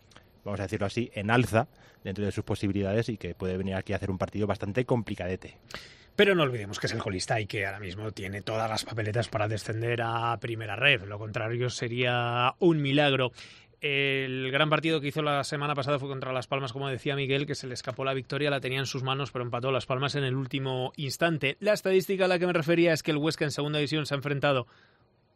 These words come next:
Speaker 2: dos veces seguidas en el Alcoraz a rivales en veintiocho ocasiones y solo ha conseguido ganar los dos partidos en cinco. Cinco de veintiocho.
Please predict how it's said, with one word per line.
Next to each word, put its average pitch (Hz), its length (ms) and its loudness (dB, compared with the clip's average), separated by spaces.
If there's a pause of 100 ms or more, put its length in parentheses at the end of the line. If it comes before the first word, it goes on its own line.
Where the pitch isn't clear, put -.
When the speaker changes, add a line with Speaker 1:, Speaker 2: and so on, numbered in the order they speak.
(140)
Speaker 2:
dos 139 360 0
veces 147 240 0
seguidas 147 560 -2
en 131 80 -6
el 131 120 -2
Alcoraz 135 500 4 (420)
a 143 80 2
rivales 135 640 2
en 120 400 -8
veintiocho 147 480 4
ocasiones 156 600 4 (100)
y 151 100 0
solo 156 300 2
ha 160 40 2
conseguido 156 600 2
ganar 147 340 2
los 147 140 0
dos 143 160 -2
partidos 151 440 0
en 156 160 0
cinco. - 440 -4 (360)
Cinco 233 460 0
de 196 120 2
veintiocho. 156 600 2